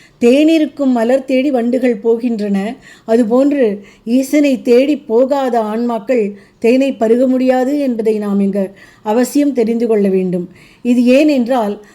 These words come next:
ஒரு ஆன்மா ஈசனை அடைவதற்கு கூட அந்த ஈசனின் அருள் இருக்க வேண்டும் என்பதையே காட்டுகிறது.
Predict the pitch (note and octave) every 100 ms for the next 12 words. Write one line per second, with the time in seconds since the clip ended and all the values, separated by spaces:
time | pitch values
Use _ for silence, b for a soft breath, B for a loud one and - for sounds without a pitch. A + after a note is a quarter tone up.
0 | b - A#3+ A#3+ G#3 C4 D#4 D#4+ C4 C4
1 | D4 C#4+ B3+ G#3+ B3+ C4 B3 - A#3 A3+
2 | B3+ C4+ G#3+ G3+ B B A#3+ B3 A3+ A#3
3 | C4 D4+ C#4+ C4 G#3+ A3+ C4 A3+ G#3 A3+
4 | A3+ A3 B3 C4 A3 G3+ G3+ A#3 G#3+ F3+
5 | F#3+ F#3 F3 E3+